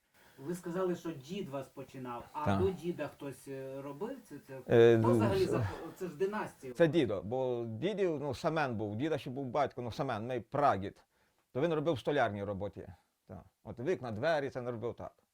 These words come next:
Speaker 2: А дідо вже почав робити... Цю інкрустацію таку. Бо то раніше, ну, точили теж рахви, тарілочки такі, але то не було не приукрашені інкрустовані. Просто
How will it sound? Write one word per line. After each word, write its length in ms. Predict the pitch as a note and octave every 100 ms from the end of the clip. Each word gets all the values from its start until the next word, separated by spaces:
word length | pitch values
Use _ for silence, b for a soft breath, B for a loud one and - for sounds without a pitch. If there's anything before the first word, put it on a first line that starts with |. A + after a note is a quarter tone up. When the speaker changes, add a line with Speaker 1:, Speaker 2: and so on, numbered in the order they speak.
| _
Speaker 2:
А 140 | G#2+
дідо 380 | G#2+ A2+ G#3+ B3
вже 120 | G3+
почав 440 | F#3+ F3 - F3+ E3
робити... 540 | D#3 E3+ E3 D3+ D3 - b b b b
Цю 200 | - C#3
інкрустацію 640 | B2 B2+ B2 - E2 - -
таку. 240 | F2+ - F#2+ _ _ _ _ _ _ _ -
Бо 60 |
то 100 | -
раніше, 400 | F3+ F#3 G#3 G#3+
ну, 400 | F3+ F3+ D#3+ D3
точили 360 | C#3+ G#3+ - A3
теж 180 | A#3+ D#3+
рахви, 360 | D#3 - F3
тарілочки 520 | F3 E3 F3+ E3+ D#3 -
такі, 220 | D3+ D#3+
але 220 | C#3+ C#3+
то 100 | F3
не 100 | F#3
було 200 | F3 E3+
не 80 | D3
приукрашені 600 | - B2 C3 B2 A2 A2+
інкрустовані. 500 | A2 A2+ - A2 A#2
Просто 400 | - F#3+ -